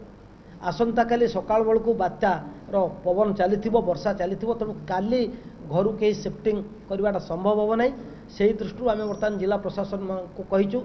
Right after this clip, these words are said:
ଯେ mic ଲଗାଇ ପୁଣି ପ୍ରଚାର କରନ୍ତୁ ଯେ ଆଜି ରାତି ବାରଟା ମଧ୍ୟରାତ୍ରି ପରେ ପବନର ବେଗ ହଠାତ୍ କେତେବେଳେ ବଢ଼ିବ, ତାକୁ କହିହେବ ନାହିଁ। ତେଣୁ ତାକୁ ଆଖିରେ ରଖି କଚ୍ଚା ଘରର ଯେଉଁମାନଙ୍କର ଅଛି, ସେମାନେ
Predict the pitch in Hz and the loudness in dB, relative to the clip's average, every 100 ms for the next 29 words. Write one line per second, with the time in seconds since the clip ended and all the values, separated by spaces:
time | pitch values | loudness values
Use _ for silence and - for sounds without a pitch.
0 | - - - 185 196 185 151 - - - | -6 -18 -16 0 4 4 2 -4 -12 -12
1 | - 180 233 220 220 220 233 - 220 233 | 2 8 8 6 4 4 4 4 4 6
2 | 226 202 220 220 220 220 247 254 - - | 2 4 4 4 -2 0 -4 -6 -14 -16
3 | - 165 220 180 - - - - 180 185 | -6 4 4 4 -2 -14 -16 0 0 2
4 | 254 - 190 175 - 247 175 196 214 233 | -2 -4 -2 -2 0 -2 2 2 4 2
5 | 185 180 214 220 220 220 226 185 208 254 | 2 -2 2 2 0 -2 0 0 2 0
6 | - 175 180 220 226 190 196 240 254 - | 0 -2 0 -2 -2 0 2 2 0 -4
7 | - - - 180 262 262 - 214 233 226 | -16 -14 -6 4 6 6 2 2 4 4
8 | 202 190 226 220 208 190 185 214 220 240 | 2 2 2 2 0 0 2 4 4 2
9 | 269 214 214 208 196 262 254 226 208 180 | -2 -4 -4 -2 2 8 8 8 -2 -2
10 | - 151 - - - - - 185 185 - | -4 -10 -10 -18 -20 -20 -4 0 2 6
11 | 233 180 214 226 220 202 190 170 196 208 | 6 6 2 2 2 2 -2 0 0 0
12 | 202 202 175 - 220 - - - - - | 0 0 0 -2 -6 -6 -16 -20 -20 -20
13 | - - - 185 208 240 | -20 -8 -2 0 2 0